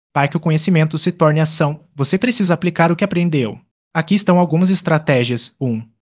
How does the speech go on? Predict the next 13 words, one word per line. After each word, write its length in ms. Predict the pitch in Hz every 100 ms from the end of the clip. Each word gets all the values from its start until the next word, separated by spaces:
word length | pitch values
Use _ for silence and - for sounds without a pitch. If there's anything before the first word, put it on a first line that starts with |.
| -
tome 160 | 214
notas, 540 | 190 131 120 120 - -
escreva 400 | 151 - 160 156
os 100 | 165
pontos 340 | - 185 196 147
mais 240 | 139 160
importantes 600 | 190 196 175 170 180 185
enquanto 380 | 185 170 143 147
lê. 300 | 143 107 110 _ _ _
Dois, 440 | 185 135 120 - _ _ _
crie 200 | - 190
um 100 | 208
plano, 420 | 196 143 120 -